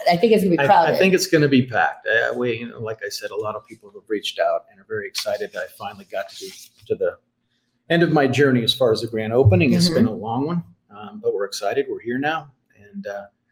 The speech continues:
Speaker 2: I look forward to serving everyone, and, uh, hopefully everyone will have a great time.
Speaker 1: Well, I like that. So you also have beer, beer and
Speaker 2: Correct.
Speaker 1: wine. I want
Speaker 2: Mm-hmm.
Speaker 1: people, 'cause some people are beer, some guys and girls are beer drinkers out
Speaker 2: Right.
Speaker 1: there. Um, and the other thing is, I want you to know parking.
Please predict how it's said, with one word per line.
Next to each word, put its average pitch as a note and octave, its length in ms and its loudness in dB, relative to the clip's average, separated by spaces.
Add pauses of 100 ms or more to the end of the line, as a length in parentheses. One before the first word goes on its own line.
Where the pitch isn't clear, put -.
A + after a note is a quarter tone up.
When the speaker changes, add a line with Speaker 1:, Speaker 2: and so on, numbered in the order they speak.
(240)
Speaker 2:
I C3 40 -2
look C3 180 4
forward B2 220 4
to G#2+ 80 -2
serving A#2 400 -2
everyone, C#3+ 340 -2
and, G2 300 -12 (120)
uh, G2 100 -20
hopefully A#2+ 340 -4
everyone G#2+ 320 -4
will G2+ 60 -16
have G2+ 140 -14
a F2+ 40 -20
great E2 240 -20
time. - 160 -14 (520)
Speaker 1:
Well, F#3 120 4
I F#3 80 4
like D#3+ 260 2
that. - 200 -2
So F#3 280 6
you G3 140 4
also A#3+ 240 4
have A#3 220 4
beer, F#3+ 480 2
beer F#3 140 4
and F#3+ 80 6
Speaker 2:
Correct. G#3 100 4
Speaker 1:
wine. E3+ 280 2
I F#3 60 6
want F3+ 200 2
Speaker 2:
Mm-hmm. - 20 2
Speaker 1:
people, F#3 180 4
'cause F#3+ 220 0
some F#3+ 140 2
people G3+ 260 2
are G#3+ 120 8
beer, F#3 200 0
some G3 220 0
guys G3+ 340 4
and A#3 120 6
girls G3+ 280 4
are B3 80 6
beer G3+ 200 4
drinkers E3 440 2
out D#3+ 140 4
Speaker 2:
Right. C#3+ 80 -4
Speaker 1:
there. E3+ 300 4 (360)
Um, F#3 420 4
and G3+ 100 6
the G3 120 4
other D#4 280 6
thing F3+ 300 2
is, D#3 340 2
I F3+ 120 4
want F#3+ 220 2
you G3+ 60 6
to G3+ 80 4
know F3 140 4
parking. D3+ 760 -2